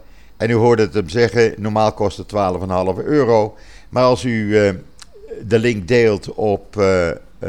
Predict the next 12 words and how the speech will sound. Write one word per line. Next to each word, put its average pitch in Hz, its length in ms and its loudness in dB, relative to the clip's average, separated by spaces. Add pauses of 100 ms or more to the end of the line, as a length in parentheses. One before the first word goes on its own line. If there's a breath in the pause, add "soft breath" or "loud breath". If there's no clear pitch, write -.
(580)
Facebook, 131 560 2 (680 soft breath)
eh, 123 500 4 (180)
dan 143 120 2
krijgt 123 420 0
u 110 300 -2
het, - 120 -14
eh, 104 280 2
voor - 140 -8
gratis 123 600 0
en 110 180 -2
niemendal. 104 600 0
Nou, 82 200 -2